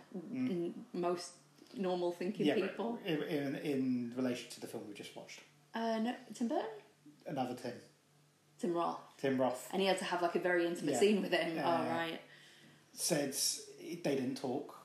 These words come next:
Speaker 1: outside of the actual scene.
Speaker 2: Yeah.
Speaker 1: And, um, probably wouldn't have made the film if he knew he had to work with Charlton Heston for a scene.
Speaker 2: Fair enough.
Speaker 1: So not a fan of the N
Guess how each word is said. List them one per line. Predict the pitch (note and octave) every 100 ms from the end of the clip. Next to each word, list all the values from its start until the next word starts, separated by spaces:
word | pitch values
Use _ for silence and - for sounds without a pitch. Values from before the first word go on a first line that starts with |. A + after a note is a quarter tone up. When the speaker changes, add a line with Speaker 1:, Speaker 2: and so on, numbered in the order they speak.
| - -
Speaker 1:
outside | C3 - B2+ B2
of | B2 - -
the | C#3
actual | B2 -
scene. | A2 C3+ B2+ B2+ - - - - - -
Speaker 2:
Yeah. | - D#3+ D#3 D#3
Speaker 1:
And, | B2+ A2 G#2+ G#2+ -
um, | C3+ A2+ A2 A2 G#2+ G#2+ G#2+ G2 - - - - - B2
probably | - B2+ A#2
wouldn't | A2 -
have | -
made | A#2 -
the |
film | - A#2 A2+ G#2 - -
if | D3 A#2+ A#2 - -
he | B2+
knew | A2+ A2+
he | G#2
had | B2+ -
to | B2
work | A#2
with | -
Charlton | A#2+ A#2
Heston | A2+ - G#2+
for | A#2+
a |
scene. | - A2+ - - -
Speaker 2:
Fair | - A3+ F#3+
enough. | E3+ E3+ E3 - -
Speaker 1:
So | A#2+
not | A2+ A#2
a |
fan | A2+ A2
of | A2
the | A#2
N | A2+